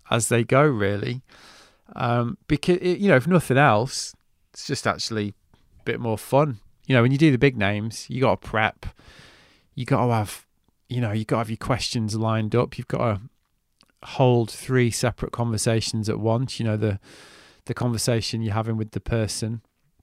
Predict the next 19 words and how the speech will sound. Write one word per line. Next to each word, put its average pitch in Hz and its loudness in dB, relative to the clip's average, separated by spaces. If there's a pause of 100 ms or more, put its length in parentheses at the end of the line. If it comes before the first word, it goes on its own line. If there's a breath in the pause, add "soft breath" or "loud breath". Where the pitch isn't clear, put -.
(680)
you 123 6 (200)
reading 120 2
the 107 0
subtext, - -4
and 123 0
then 113 0
thirdly, 117 0
you 113 2 (320)
thinking 117 -2
the 110 0
questions 113 0
you're 104 -4
gonna 101 -2
ask. 110 -6 (140)
It 160 -2
gets 131 -6
quite - -4
tiring 139 2 (1120 soft breath)
mentally. 131 2